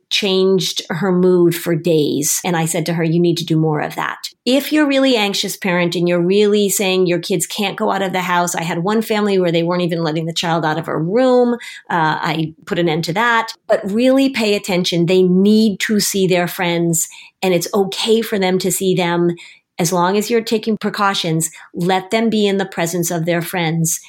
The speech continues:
because we cannot keep them away from their friends. This is not sustainable. It's not good for their development.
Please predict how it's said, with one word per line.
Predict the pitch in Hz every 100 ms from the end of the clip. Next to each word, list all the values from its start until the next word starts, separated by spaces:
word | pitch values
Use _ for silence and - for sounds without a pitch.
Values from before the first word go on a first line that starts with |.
| _ -
because | 175 185 165
we | 180 180
cannot | - - - 226 226 196 -
keep | - 190
them | 180 180
away | 175 175
from | 170 175
their | 170 170
friends. | 170 165 160
This | 165 165
is | 160 165
not | 170 -
sustainable. | - 208 - 202 190 175 175
It's | 165 -
not | 170 -
good | 170
for | 165 160
their | 160
development. | 156 151 160 156 - 170 170